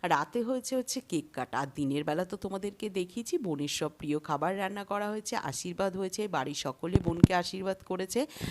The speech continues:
আর রাত্রিবেলা যেটা ছিল, সেটা কেক কাটা এবং রাত্রে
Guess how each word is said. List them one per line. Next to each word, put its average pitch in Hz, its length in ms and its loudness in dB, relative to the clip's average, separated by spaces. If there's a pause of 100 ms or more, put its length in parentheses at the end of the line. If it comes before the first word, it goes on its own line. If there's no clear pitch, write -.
(160)
আর 135 260 2
রাত্রিবেলা 196 640 0
যেটা 175 340 -4
ছিল, 262 280 -4
সেটা 165 260 -6
কেক 147 260 -4 (100)
কাটা 180 420 -2
এবং 214 260 -4
রাত্রে 226 400 -2